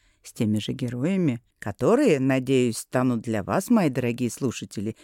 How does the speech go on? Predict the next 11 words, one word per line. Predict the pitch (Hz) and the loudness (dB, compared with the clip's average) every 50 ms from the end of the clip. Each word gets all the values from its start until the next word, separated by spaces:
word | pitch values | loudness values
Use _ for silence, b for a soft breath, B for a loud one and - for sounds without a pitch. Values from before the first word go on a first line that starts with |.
| B B B | B B B
любимыми | B 123 117 98 120 117 131 190 190 160 147 120 104 _ _ - | B -2 -2 -2 0 0 2 2 2 2 2 0 -2 _ _ -6
и | - | -4
родными. | 104 98 98 98 110 110 110 110 120 131 135 127 123 _ _ _ _ _ _ _ _ _ _ _ _ - | -4 -2 -4 -4 -2 -2 0 2 2 2 2 0 -2 _ _ _ _ _ _ _ _ _ _ _ _ -14
Желаю | 131 120 110 98 120 180 240 294 302 | -10 -10 -6 -2 0 2 2 2 2
вам | 269 269 262 254 247 240 233 | 2 0 0 0 -2 -4 -4
приятного | - - 127 123 117 127 123 - - 123 107 110 | -6 -4 -2 0 2 2 0 0 -2 -4 -2 -2
и | 113 104 | -4 -4
полезного | - 113 107 101 98 117 170 185 175 202 190 175 175 175 - _ _ - | -4 -6 -6 -2 0 0 0 0 0 0 0 0 -2 -4 -6 _ _ -10
прослушивания. | - 208 214 - - 117 107 107 - - 101 101 98 92 95 95 95 92 92 _ _ _ _ _ _ | -4 -4 -4 -4 -4 -8 -8 -8 -8 -10 -10 -8 -6 -6 -6 -6 -8 -8 -12 _ _ _ _ _ _
Итак, | - 120 - - 139 190 233 220 _ - - - _ _ _ _ _ _ _ _ _ _ _ - | -16 -10 -4 0 2 2 2 0 _ -10 -20 -20 _ _ _ _ _ _ _ _ _ _ _ -16
занавес | 92 90 92 117 123 127 113 104 104 104 113 110 - - - - - | -14 -8 -2 0 2 2 2 0 -2 -2 -6 -10 -12 -14 -18 -20 -20